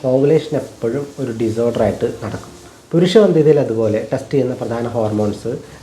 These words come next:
ടെസ്റ്റോസ്റ്റിറോൺ, ലൂട്ടിനൈസിങ് ഹോർമോൺ, ഫോളിക്കുലർ സ്റ്റിമുലേറ്റിംഗ് ഹോർമോൺ, പിന്നെ പ്രൊലാക്റ്റിൻ. ഇതിൻ്റെ ഇംബാലൻസ് കൊണ്ടോ ഇതിൻ്റെ കുറവ് മൂലമൊക്കെ sperm-ിൻ്റെ കൗണ്ട്,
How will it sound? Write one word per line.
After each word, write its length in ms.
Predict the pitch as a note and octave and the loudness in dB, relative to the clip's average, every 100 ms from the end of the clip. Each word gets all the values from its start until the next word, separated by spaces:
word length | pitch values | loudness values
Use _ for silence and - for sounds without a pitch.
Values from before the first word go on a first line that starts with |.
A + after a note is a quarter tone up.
| - | -2
ടെസ്റ്റോസ്റ്റിറോൺ, 680 | B2+ - C#3+ C#3 C#3+ C#3 F#3+ G#3+ - - | -2 0 0 2 6 6 4 -4 -12 -2
ലൂട്ടിനൈസിങ് 600 | B2+ B2 C3 B2+ C#3+ C3 | 0 2 2 0 0 -2
ഹോർമോൺ, 320 | C3 B2+ E3+ G#3 - - | -2 -2 -2 -4 -10 -8
ഫോളിക്കുലർ 440 | A2+ A#2 A#2+ C3+ C3+ | -2 0 2 2 2
സ്റ്റിമുലേറ്റിംഗ് 480 | C3+ B2 A#2+ C3 A2+ | 0 0 0 -2 -4
ഹോർമോൺ, 280 | B2 B2 F3+ - - - | -2 -2 -2 -4 -10 -8
പിന്നെ 160 | G#3 C4 | -4 4
പ്രൊലാക്റ്റിൻ. 460 | F3+ A2+ F#2+ - - - - - - | 6 6 2 -4 -14 -18 -20 -12 -2
ഇതിൻ്റെ 280 | E3 G3+ G#3 | 2 4 4
ഇംബാലൻസ് 680 | F3+ C#3 C#3 C#3 C#3+ C#3+ | 4 2 2 4 4 4
കൊണ്ടോ 400 | C3+ A#2+ A#2 A#2+ C3+ | 2 2 -2 -4 -4
ഇതിൻ്റെ 220 | B2+ B2+ | -4 -2
കുറവ് 360 | C3 C3 A#2+ B2+ | -2 -2 2 2
മൂലമൊക്കെ 580 | A#2+ A2+ G#2+ G#2 A2+ B2+ - - - | 2 2 0 0 -4 -4 -8 -18 -4
sperm-ിൻ്റെ 400 | C3 B2 A#2 A#2+ - | 0 0 2 0 -2
കൗണ്ട്, 380 | A2+ A#2 A2+ | -2 -2 0